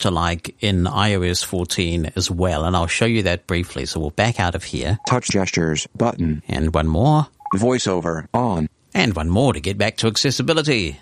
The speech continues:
Speaker 2: Accessibility features help you customize.
Speaker 1: Now I'm going to navigate by heading.
Speaker 2: Vision,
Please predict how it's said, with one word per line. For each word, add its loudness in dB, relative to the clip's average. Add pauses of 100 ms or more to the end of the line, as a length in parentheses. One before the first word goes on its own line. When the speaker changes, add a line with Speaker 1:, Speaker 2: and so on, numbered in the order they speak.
(140)
Speaker 2:
Accessibility 0
features 2
help -2 (100)
you 2
customize. 0 (280)
Speaker 1:
Now 4
I'm 4
going 2
to 0
navigate 0
by 0
heading. 0 (380)
Speaker 2:
Vision, 0